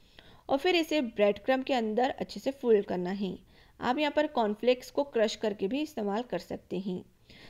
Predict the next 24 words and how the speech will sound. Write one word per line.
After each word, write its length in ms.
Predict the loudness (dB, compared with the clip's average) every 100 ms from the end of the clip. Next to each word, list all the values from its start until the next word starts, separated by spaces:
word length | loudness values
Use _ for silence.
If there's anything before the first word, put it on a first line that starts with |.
| -12
तो 100 | -4 -2
इस 180 | 0 2
तरीके 300 | 0 0 -2
से 280 | 0 0
ये 200 | 2 2
हमारी 440 | 4 2 2 2 0
शीट, 340 | -2 -2 -2 -4 -20 -20 _
सभी 400 | 4 4 6 4
शीट 220 | 4 0
बनाकर 500 | 2 2 2 0 -2
तैयार 500 | 0 0 2 4 2 -2 -2
कर 100 | 0
लेना 280 | 2 0
है। 220 | -2 -4 -8 -10 2
आप 240 | 2 2
सुबह 340 | -4 -4 0 2
बनाकर 520 | 2 0 0 -2 -4
शाम 280 | -4 -4 -2
को 140 | -2 -2
भी 160 | -2
फ्राई 240 | -2 -2 -2
कर 200 | -4 -4
सकते 380 | -6 -4 -4
हैं 180 | -2 -4